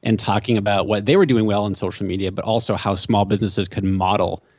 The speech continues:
what they were doing. And, you know, that was great, but I was still always pulled back towards the Facebook ad side. I just loved it. That's been my life for so, you know, the online advertising part has been my life for so long.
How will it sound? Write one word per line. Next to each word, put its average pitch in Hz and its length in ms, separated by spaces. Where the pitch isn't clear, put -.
what 107 200
they 113 160
were 113 140
doing. - 600
And, 139 240
you 143 60
know, 135 80
that 139 120
was 156 140
great, 160 400
but 120 80
I 113 40
was 113 140
still 151 300
always 120 360
pulled 117 300
back 104 300
towards 104 400
the - 80
Facebook 95 480
ad 87 200
side. - 300
I 98 80
just 101 220
loved 110 260
it. 107 320
That's 113 320
been 110 200
my 104 140
life 101 280
for 98 140
so, 107 220
you 117 60
know, 98 100
the 98 80
online 101 280
advertising 98 600
part 107 220
has 92 80
been 98 140
my 95 100
life 95 220
for 95 80
so 101 160
long. 101 440